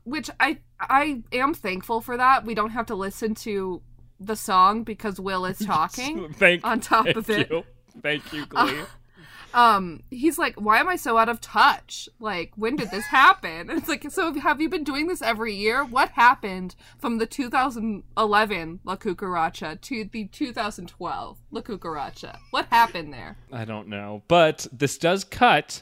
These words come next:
Speaker 2: directly to a scene in Figgins's office.
Speaker 1: Where Will is still wearing his costume. <laughs>
Speaker 2: Yes.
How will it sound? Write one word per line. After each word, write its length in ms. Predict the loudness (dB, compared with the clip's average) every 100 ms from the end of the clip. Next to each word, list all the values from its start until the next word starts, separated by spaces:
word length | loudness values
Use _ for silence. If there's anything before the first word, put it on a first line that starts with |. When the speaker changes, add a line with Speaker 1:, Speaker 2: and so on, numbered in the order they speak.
| _
Speaker 2:
directly 480 | -2 2 2 2 -2
to 200 | 0 -2
a 80 | -2
scene 280 | -2 -4 -4
in 120 | -6
Figgins's 520 | -4 -4 -4 -6 2
office. 580 | 4 4 4 -4 -4 -12 -18 -2
Speaker 1:
Where 240 | 2 2
Will 260 | 2 -2 -2
is 160 | -4
still 420 | -6 -6 -2 0 0
wearing 380 | 0 2 2 0
his 160 | -2
costume. 840 | 4 6 6 4 2 2 2 -2 -4
<laughs> 60 | -10 -6
Speaker 2:
Yes. 380 | 4 6 6 2